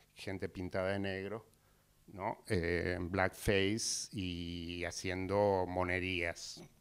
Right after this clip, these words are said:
¿no? Ah, ¿no? Eh, m-, ¿no? Entonces era la vida de los negros, vamos a decir, ¿no es cierto? Y las monerías de los negros.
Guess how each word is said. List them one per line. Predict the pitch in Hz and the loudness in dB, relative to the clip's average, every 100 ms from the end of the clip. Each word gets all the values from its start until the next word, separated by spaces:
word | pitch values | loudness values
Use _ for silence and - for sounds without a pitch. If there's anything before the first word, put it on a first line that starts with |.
| - | -14
¿no? | 98 104 | -6 -4
Ah, | 95 - 87 | -4 -6 -10
¿no? | 87 131 - - | -8 -10 -12 -14
Eh, | 92 92 | -12 -8
m-, | 98 90 - - - | -6 -8 -12 -16 -10
¿no? | 98 190 - | -8 -8 -12
Entonces | - - 92 | -16 -12 -4
era | 95 | 0
la | 92 | 2
vida | 90 101 | 6 6
de | 98 | 6
los | 90 - | 4 -6
negros, | 85 78 80 - - | -10 -10 -16 -16 -14
vamos | 87 92 | -12 -12
a | 95 | -14
decir, | - 92 | -14 -14
¿no | 92 | -14
es | - | -8
cierto? | 110 110 92 | -8 -2 -2
Y | 85 | -2
las | 80 | 0
monerías | 90 90 90 95 | 2 4 4 4
de | 92 | 6
los | 87 85 | 6 2
negros. | 85 85 87 | 0 -4 -6